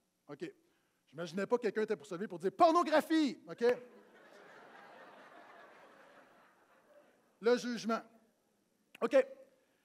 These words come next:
Et là, c'est vrai pour la pornographie, c'est vrai, quelqu'un me dit, « J'ai un problème avec le magasinage. » Ben, ok, je,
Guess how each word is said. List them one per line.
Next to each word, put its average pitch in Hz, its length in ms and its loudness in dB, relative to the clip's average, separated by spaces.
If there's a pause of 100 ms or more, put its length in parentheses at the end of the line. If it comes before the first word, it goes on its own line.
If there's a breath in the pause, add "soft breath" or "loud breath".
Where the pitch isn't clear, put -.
(140)
Et 285 60 2
là, 359 200 4
c'est 294 140 -6
vrai 285 220 2
pour 269 200 -2
la 220 120 0
pornographie, 226 580 -4
c'est 214 140 -6
vrai, 220 160 -2
quelqu'un 226 240 -2
me 214 80 -2
dit, « 175 120 -10
J'ai 175 80 -8
un 185 60 -2
problème 196 240 -6
avec 202 140 -6
le 190 80 -8
magasinage. » 180 640 -6
Ben, 175 180 -10
ok, 220 160 -12
je, 180 160 -16